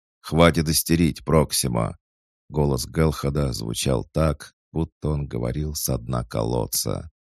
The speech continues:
Наверное, трем великанам Вечной горы сейчас приходилось тяжелее, чем всем остальным вместе взятым.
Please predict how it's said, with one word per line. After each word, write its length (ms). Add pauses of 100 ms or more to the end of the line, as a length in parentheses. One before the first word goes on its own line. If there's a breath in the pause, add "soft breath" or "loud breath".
(380)
Наверное, 680
трем 360
великанам 680
Вечной 460
горы 500
сейчас 520
приходилось 680
тяжелее, 680
чем 240
всем 320
остальным 760
вместе 440
взятым. 680